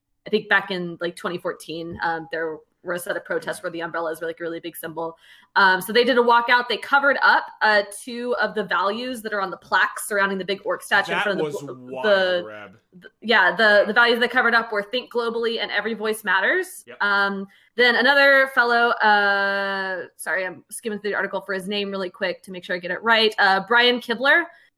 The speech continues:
Speaker 1: Um, he was going to be a caster for the Hearthstone Grandmasters final in November at BlizzCon, and he decided that he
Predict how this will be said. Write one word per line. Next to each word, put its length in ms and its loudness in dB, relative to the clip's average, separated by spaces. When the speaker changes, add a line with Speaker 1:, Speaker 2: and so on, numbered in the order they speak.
Speaker 1:
Um, 300 4
he 340 -4
was 320 0
going 180 2
to 60 -2
be 60 0
a 60 -2
caster 360 0
for 100 -6
the 60 -4
Hearthstone 380 -2
Grandmasters 600 0
final 440 -2
in 380 -4
November 360 -2
at 160 -2
BlizzCon, 480 0
and 140 -2
he 180 -6
decided 440 -2
that 200 -2
he 400 -8